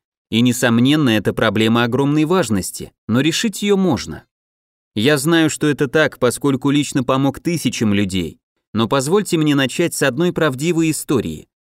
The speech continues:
Я сказал «истории», на самом деле здесь больше подошло бы слово «чудо». Это чудо произошло с сестрой одного из моих лучших друзей. Знаете, я ведь родился в старой добропорядочной общине в штате Миссури,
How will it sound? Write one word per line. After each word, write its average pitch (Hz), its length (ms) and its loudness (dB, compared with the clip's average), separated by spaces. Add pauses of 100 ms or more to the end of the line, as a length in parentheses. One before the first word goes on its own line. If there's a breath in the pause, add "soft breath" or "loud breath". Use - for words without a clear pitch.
(140)
Я 117 140 2
сказал 139 500 0
«истории», 139 540 -4 (200)
на 117 120 0
самом 185 360 0
деле 170 220 2
здесь 135 320 -2
больше 139 300 -2
подошло 131 500 -2
бы 127 140 -2
слово 135 340 0
«чудо». 104 520 -6 (500)
Это 104 240 0
чудо 151 400 0
произошло 117 640 0
с - 40 -12
сестрой 151 520 -2
одного 127 400 0
из 120 100 -2
моих 131 300 0
лучших 135 400 0
друзей. 117 560 -2 (640)
Знаете, 165 500 -2
я 143 160 2
ведь 147 180 -2
родился 143 540 0
в - 60 -6
старой 151 320 0
добропорядочной 131 960 0
общине 131 420 0
в - 40 -6
штате 127 360 0
Миссури, 120 600 0